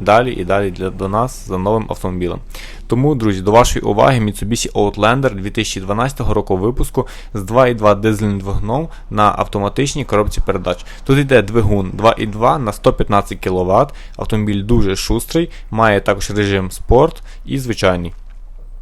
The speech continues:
Автомобіль йде повноприводний, чотири на чотири, є привід відключаємий, е, регулювання, тобто два В Д, чотири В Д або чотири В Д лок. Переходимо, друзі, далі. Автомобіль має,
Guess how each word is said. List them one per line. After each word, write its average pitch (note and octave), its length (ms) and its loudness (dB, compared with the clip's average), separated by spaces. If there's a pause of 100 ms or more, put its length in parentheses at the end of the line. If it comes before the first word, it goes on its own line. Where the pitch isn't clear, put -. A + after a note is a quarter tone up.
(160)
Автомобіль A2+ 360 0
йде F#2 200 -4
повноприводний, D3+ 760 4
чотири C3 360 -2
на B2 120 0
чотири, A2 460 0
є G2+ 340 4 (360)
привід G#2 300 6
відключаємий, D3+ 920 -2
е, G#2+ 140 2
регулювання, C3 600 2
тобто - 280 -4
два A2+ 220 6
В D#3 120 4
Д, D3 140 2
чотири C#3+ 380 2
В C3 100 2
Д A#2+ 80 2
або A2 320 4
чотири C3 480 2 (220)
В G2+ 140 2
Д G#2+ 220 6
лок. G2 420 0 (960)
Переходимо, B2+ 500 2
друзі, A2+ 300 -2
далі. C#3 280 4
Автомобіль A#2+ 340 0
має, A2+ 280 0